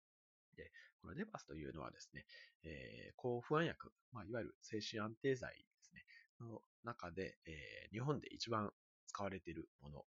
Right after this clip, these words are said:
になります。で、えー、デパスはですね、もう歴史はもう何十年とありまして、非常に古くからある薬なんですけれども、まあ、そういったこともあって、えー、長く使われていて、えー、患者さんももう何十年と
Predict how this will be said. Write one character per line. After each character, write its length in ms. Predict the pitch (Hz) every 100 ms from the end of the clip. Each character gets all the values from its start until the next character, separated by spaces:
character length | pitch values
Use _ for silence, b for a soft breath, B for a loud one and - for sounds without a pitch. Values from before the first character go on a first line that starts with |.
| -
に 80 | 73
な 100 | 52
り 100 | 50
ま 120 | -
す。 160 | - - _ _
で、 180 | 71 64 B B B B
え 340 | - 60 57 -
ー、 40 |
デ 60 | -
パ 140 | -
ス 120 | 214 85
は 100 | 73
で 80 |
す 120 | - -
ね、 60 |
も 80 | 92
う 40 |
歴 200 | 85 131
史 140 | - 139
は 60 |
も 140 | 101 98
う 40 |
何 200 | 82 98
十 120 | 123
年 160 | 127 78
と 120 | -
あ 60 | -
り 80 | 73
ま 120 | 80
し 80 | -
て、 100 | 80
非 140 | 117
常 180 | - -
に 100 | 127
古 300 | - 139 127
く 180 | - -
か 140 | -
ら 120 | - -
あ 120 | -
る 100 | - -
薬 400 | - - - 76 - 73
な 100 | -
ん 60 |
で 80 | -
す 100 | -
け 120 | -
れ 80 | -
ど 80 | -
も、 220 | 87 82 120
ま 100 | 113
あ、 80 | - -
そ 160 | - 131
う 20 |
い 40 |
っ 20 | - -
た 80 |
こ 100 | -
と 80 | -
も 120 | 98
あ 40 | 85
っ 40 | _
て、 140 | 73 - B B B -
え 520 | 65 58 60 60 58 - _ _ _ _ 120
ー、 20 |
長 200 | 120 117
く 180 | 71 - _ _
使 160 | - -
わ 60 | 71
れ 100 | 80
て 280 | 76 69 _ _ _ _ _ -
い 80 |
て、 200 | - 78 _ -
え 280 | 73 58 60
ー、 60 | 90
患 100 | 90
者 80 |
さ 120 | 87 90
ん 60 |
も 240 | 101 101 - -
も 220 | 90 64
う 40 | -
何 200 | 101 104
十 120 | 110
年 120 | 90
と 140 | -